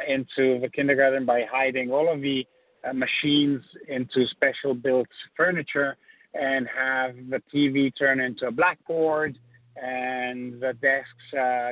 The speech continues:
come out and they look just the desks you would find in a kindergarten and a school to teach, uh, your kids. So I think this, this is a simple thing, but it, it, nobody really had thought about it before. And it was, uh, up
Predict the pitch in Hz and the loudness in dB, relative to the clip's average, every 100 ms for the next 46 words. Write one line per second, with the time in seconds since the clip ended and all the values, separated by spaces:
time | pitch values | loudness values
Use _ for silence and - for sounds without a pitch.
0 | 117 131 120 123 - 139 135 131 - _ | -6 -6 -6 -8 -10 -10 -10 -12 -16 _
1 | _ _ 127 117 117 117 127 123 - 135 | _ _ -10 -4 -4 0 2 2 0 -8
2 | 123 - 151 139 131 - 147 139 139 123 | -8 -10 -4 -4 -6 -8 -4 -2 -2 -2
3 | 135 120 123 123 139 135 117 - 127 123 | -6 -4 -4 -2 -2 -4 -6 -4 -2 2
4 | 123 120 117 113 - - 120 117 110 _ | 2 2 -2 -8 -10 -6 -2 -2 -6 _
5 | _ _ 127 - 120 107 - - 120 117 | _ _ -16 -2 -2 0 -2 2 2 2
6 | 123 123 120 117 - 160 101 - - - | -2 2 2 2 0 0 0 -6 -20 -8
7 | - 165 156 196 - _ _ _ 160 170 | -2 0 0 -4 -4 _ _ _ -8 -8
8 | 170 170 196 - - 156 143 147 - 233 | -6 -6 -6 -8 -8 -6 -4 -6 -4 -2
9 | 202 156 120 135 127 139 143 160 160 160 | -2 -4 -2 -2 -2 -2 0 0 -2 -6
10 | 156 175 180 175 175 170 170 165 165 160 | -12 -12 -12 -6 -4 -4 -4 -4 -6 -2
11 | 156 160 - 214 185 123 110 110 110 - | -2 -2 0 2 2 2 0 0 -4 -4
12 | 127 117 135 143 139 143 139 143 127 - | 0 2 2 0 0 2 4 2 2 -8
13 | _ _ - - - 147 | _ _ -12 -8 0 2